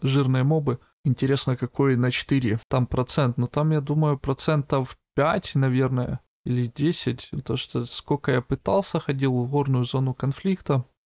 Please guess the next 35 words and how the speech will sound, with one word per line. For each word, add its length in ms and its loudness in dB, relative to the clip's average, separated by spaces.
создавалось 680 2
там 220 0
три-два 680 0
свитка, 640 0
в 60 2
неделю 420 4
два 180 0
раза 260 0
в 80 0
горную 340 0
зону 300 0
я 60 0
ходил, 540 -2
где 100 0
там 180 0
победа, 420 0
поражение, 580 2
ну, 120 0
короче, 400 -2
в 40 -12
целом 540 0
четыре-три 1080 -2
свитка 400 -2
в 60 0
неделю 420 2
я 80 4
создавал. 680 0
С 100 -8
Нового 420 2
года 400 2
я 160 2
не 140 2
мог 320 0
апнуть 600 0
на 400 0